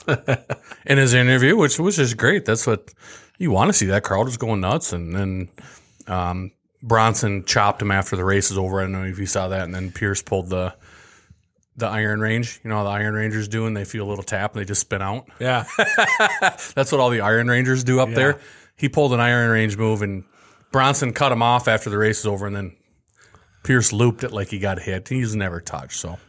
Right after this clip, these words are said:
Speaker 1: But that, that's, that was good. That's what, uh, Sears needs a little of that
Speaker 2: You
Speaker 1: every once in a
Speaker 2: remember,
Speaker 1: while.
Speaker 2: you remember when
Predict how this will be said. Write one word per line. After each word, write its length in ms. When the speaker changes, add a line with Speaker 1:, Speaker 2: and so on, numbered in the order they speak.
Speaker 1:
But 160
that, 140
that's, 420
that 100
was 160
good. 220
That's 200
what, 220
uh, 300
Sears 300
needs 240
a 60
little 180
of 60
that 120
Speaker 2:
You 80
Speaker 1:
every 180
once 280
in 60
a 20
Speaker 2:
remember, 180
Speaker 1:
while. 120
Speaker 2:
you 220
remember 540
when 360